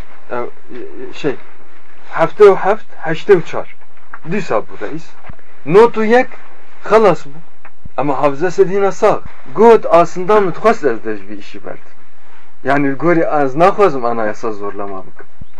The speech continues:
Anayasa me hey sê cara fırsat e dige insanek bibe reis. Fakat millet goti yani bibe ne bitti gerek reisê me bi heta disa.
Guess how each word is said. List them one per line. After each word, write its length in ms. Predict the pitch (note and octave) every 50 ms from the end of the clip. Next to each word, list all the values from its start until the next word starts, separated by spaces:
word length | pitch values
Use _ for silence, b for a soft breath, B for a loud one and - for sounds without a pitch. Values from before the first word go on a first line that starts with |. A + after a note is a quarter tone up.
| - - - -
Anayasa 520 | - C3+ D3 D#3 D#3+ D#3+ D3+ - D#3 D3
me 140 | D3+ E3 E3+
hey 140 | F3 F#3 G3+
sê 300 | G3+ G3+ - G3 F#3+ D#3
cara 220 | C#3 C3+ A#2+ A#2
fırsat 440 | A2 - A#2+ A2 - - B2 A2+ -
e 160 | B2+ B2 A2+
dige 200 | A2+ B2+ A2+ B2+
insanek 520 | A#2 A#2+ A#2 A#2 - D#3 D3+ D#3+ F#3 G3 G3 - - - - - - -
bibe 480 | - B2+ C#3+ D#3 C#3+ C#3+ C#3 B2 G#2 G2+
reis. 260 | A#2 G#2+ A2 A2 -
Fakat 420 | - - F3 F#3+ F3+ - F#3+ F#3 F3 - -
millet 460 | C#3+ C3+ C#3+ D3+ D#3+ F3 F3+ F3 D3 C#3
goti 520 | D3+ D3+ D3 - E3 E3+ E3 D3+ C#3+ C#3 - - - - - - - -
yani 480 | C#3 C#3 C#3+ C#3+ C#3+ D3 C#3+ C3+ B2+ D#3
bibe 280 | F#3+ E3+ C#3+ D3+ D#3
ne 120 | D#3 D#3+ D3+
bitti 220 | D3+ - - - C3+
gerek 300 | C3 C#3 C#3+ D#3 D3 -
reisê 380 | B2+ C3+ C#3 C#3 - - C3+
me 180 | C3 C3 B2+ A#2+
bi 40 | A2
heta 360 | - - A2 - - - -
disa. 200 | - - - -